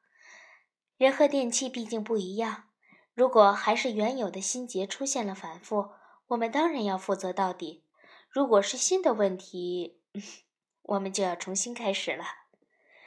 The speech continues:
苏珊若有所思地说，“嗯，好吧，那咱们就此告别。”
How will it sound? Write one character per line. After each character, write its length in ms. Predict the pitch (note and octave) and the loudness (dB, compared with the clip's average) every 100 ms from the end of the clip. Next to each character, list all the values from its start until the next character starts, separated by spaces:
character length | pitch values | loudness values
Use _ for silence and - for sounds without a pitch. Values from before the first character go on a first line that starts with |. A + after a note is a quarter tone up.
| - _ | -20 _
苏 220 | - C4 C4+ | -4 0 2
珊 420 | C#4 D4 D4 D4+ | 4 4 4 2
若 160 | B3+ | 2
有 160 | G3 F#3 | 2 0
所 180 | F#3+ A#3+ | -2 -6
思 220 | - A#3+ | -4 -2
地 120 | C4 | -2
说 420 | G3+ E3+ D#3+ - _ _ _ _ _ _ | -2 -6 -10 -12 _ _ _ _ _ _
，“嗯， 420 | C#4 F4 C#4 F3+ E3+ | -4 -2 0 -4 -6
好 240 | - D#3+ | -2 0
吧， 440 | - A3 - - _ | 8 8 8 -2 _
那 200 | - F#3+ | -4 -2
咱 180 | F3+ F3 | 0 -2
们 440 | F#3+ G3+ F#3+ F#3+ - _ | 2 4 2 0 -8 _
就 240 | - F#3 | -2 -2
此 200 | - - | -2 -8
告 260 | - A#3 G#3 | 0 4 4
别。” 440 | D#3+ D3 F3 A#3 | 4 -6 -10 -12